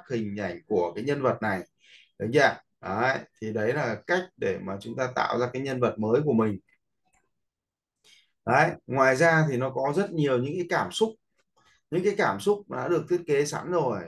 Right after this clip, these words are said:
chúng ta chỉ việc chọn thôi. Ok không ạ? Đó.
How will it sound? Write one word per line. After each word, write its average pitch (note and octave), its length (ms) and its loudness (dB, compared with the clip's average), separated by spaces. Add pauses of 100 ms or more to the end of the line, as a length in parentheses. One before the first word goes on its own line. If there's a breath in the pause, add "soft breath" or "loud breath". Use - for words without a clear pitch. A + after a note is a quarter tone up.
chúng A#2+ 160 -14
ta C#3 180 -6
chỉ F#2 200 -8
việc G2+ 200 2
chọn - 340 2
thôi. B2 240 2 (560)
Ok A2+ 140 -6
không C3 180 4
ạ? B2 160 2 (320)
Đó. B2 460 0